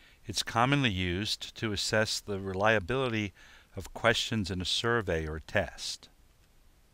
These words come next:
There are many other applications, such as comparing raters or indicators, to see whether they measure the same thing.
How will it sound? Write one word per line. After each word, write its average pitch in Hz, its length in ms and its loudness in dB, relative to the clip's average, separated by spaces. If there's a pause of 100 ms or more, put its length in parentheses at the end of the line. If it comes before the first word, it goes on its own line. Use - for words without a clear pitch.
(760)
There 104 100 -4
are - 20 0
many 107 340 4
other 117 360 8
applications, 92 1120 2 (160)
such - 320 -6
as 92 420 -2 (460)
comparing 95 560 -2
raters 98 560 2
or 87 180 -8
indicators, 101 880 -4 (440)
to 113 120 -4
see - 260 2
whether 110 300 2
they 95 140 2
measure 92 360 2
the 82 140 -8
same 80 320 -6
thing. 76 400 -6